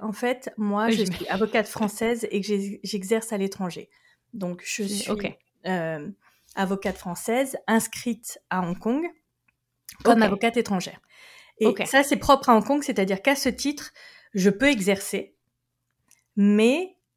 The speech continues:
Speaker 1: euh, je ne peux pas faire de droit hongkongais.
Speaker 2: Donc, c'est-à-dire que tu ne peux pas aller à, à la barre et
Speaker 1: Je ne peux pas
Speaker 2: et
Speaker 1: plaider. Je ne
Speaker 2: Ok,
Speaker 1: peux pas plaider,
Speaker 2: plaider,
Speaker 1: je ne
Speaker 2: c'était
Speaker 1: peux pas
Speaker 2: ça le
Speaker 1: aller au
Speaker 2: mot.
Speaker 1: tribunal. Je ne peux pas représenter des clients devant les juridictions, euh,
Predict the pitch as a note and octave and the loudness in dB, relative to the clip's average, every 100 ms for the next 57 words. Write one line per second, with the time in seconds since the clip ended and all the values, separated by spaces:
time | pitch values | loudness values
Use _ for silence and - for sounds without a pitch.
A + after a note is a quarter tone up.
0 | - G3 G3 F#3+ F#3 F3+ F3+ G#3+ G3+ G#3+ | 0 2 4 2 2 0 -2 2 2 4
1 | B3+ C4+ C4+ G#3 G#3 C4+ - - A3+ A3+ | 2 2 2 2 2 0 0 -2 -2 0
2 | G3+ - - _ _ _ _ _ - C4+ | -4 -4 -12 _ _ _ _ _ -2 0
3 | B3+ C4+ C4+ A#3+ A3+ A3+ A#3+ A#3 A3+ A#3 | 2 2 4 2 4 2 4 4 4 4
4 | A#3 G#3+ - G#3+ G#3+ G3 A3 A#3 A3+ G#3 | 4 2 2 0 0 2 0 0 0 4
5 | G3+ G3 B3 G#3+ A3 E3+ - _ _ _ | 4 6 6 6 2 0 -4 _ _ _
6 | - - - G3 G#3+ G#3 G#3 F#3+ G3 - | -20 0 2 4 2 2 0 2 0 -2
7 | G3+ F#3 F#3 F3 - E3+ G3 A#3 - - | -2 2 2 2 -4 -4 -4 -4 -8 -12
8 | - - G#3+ A#3+ C4 D4 C#4+ B3 A3 A3 | -4 4 6 8 8 6 4 2 2 2
9 | B3+ B3 - A#3+ C4+ G#3 G#3+ G3 G3+ G#3 | 0 -2 -2 0 0 0 0 0 0 -2
10 | G3 - - A#3+ C4+ - - G3 F#3 F3+ | -2 -8 -4 -4 -4 -10 -6 -2 -2 -4
11 | F3 F3 E3+ E3 | -4 -6 -8 -10